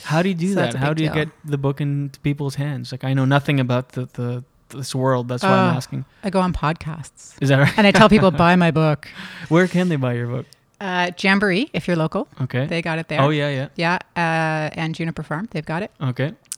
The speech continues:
Speaker 2: And then my website, raising resilience dot C A.
Speaker 1: Raising resilience dot C A. Yeah, to me, the, the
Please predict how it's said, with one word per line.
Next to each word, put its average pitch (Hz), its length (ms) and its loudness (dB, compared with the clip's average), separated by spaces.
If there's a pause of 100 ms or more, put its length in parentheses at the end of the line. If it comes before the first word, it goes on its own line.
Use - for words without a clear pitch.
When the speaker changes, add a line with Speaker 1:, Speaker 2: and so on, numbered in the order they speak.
Speaker 2:
And 190 180 0
then 160 460 0
my 170 160 0
website, 151 340 -2
raising 160 280 -2
resilience 160 520 -6
dot - 300 -4
C 165 340 -8 (160)
A. - 240 -12 (140)
Speaker 1:
Raising 135 380 -2
resilience 127 400 -2
dot 127 240 -6
C 131 240 -4
A. 123 100 -8 (240)
Yeah, 170 140 -2
to - 120 -2
me, 175 140 2
the, 180 140 -6
the 135 340 -2